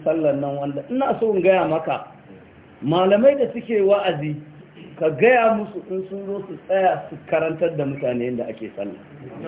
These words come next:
Sai ce mu, "A, ai ba ma ni za ka yi wa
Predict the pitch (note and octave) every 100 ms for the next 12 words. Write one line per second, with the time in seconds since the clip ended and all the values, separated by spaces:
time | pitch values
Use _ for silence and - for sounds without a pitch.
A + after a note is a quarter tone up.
0 | - - - - - - - G3+ G#3+ G#3
1 | G3 G3 C#4+ - G#3+ G#3 - - A3+ A#3
2 | G3 F3+ E3+ E3+ E3 E3 E3 D3